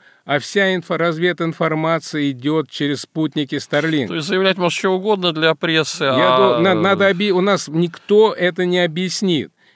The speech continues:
Speaker 1: Ещё в две тысячи двадцатом году, когда Маск создавал систему спутником, он заключил соглашение с цру и военной разведкой Пентагона.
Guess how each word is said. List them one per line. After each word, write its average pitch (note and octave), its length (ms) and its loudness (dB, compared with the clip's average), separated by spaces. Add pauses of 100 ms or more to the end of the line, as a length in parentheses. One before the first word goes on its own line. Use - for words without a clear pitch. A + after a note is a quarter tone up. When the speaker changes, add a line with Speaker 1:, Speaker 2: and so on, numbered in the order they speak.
Speaker 1:
Ещё F#3+ 360 2
в F3 60 2
две F3 180 2
тысячи G3 420 -2
двадцатом E3 680 -2
году, D3+ 440 -2 (320)
когда C#3+ 320 0
Маск F3 340 0
создавал D#3+ 600 0
систему E3+ 500 -2
спутником, A#2+ 720 -6
он C#3+ 160 2
заключил F3 580 0
соглашение D3+ 840 -2
с - 60 -10
цру F3 640 0 (280)
и C3+ 100 0
военной F#3 520 2
разведкой E3+ 560 -2
Пентагона. D3+ 800 -6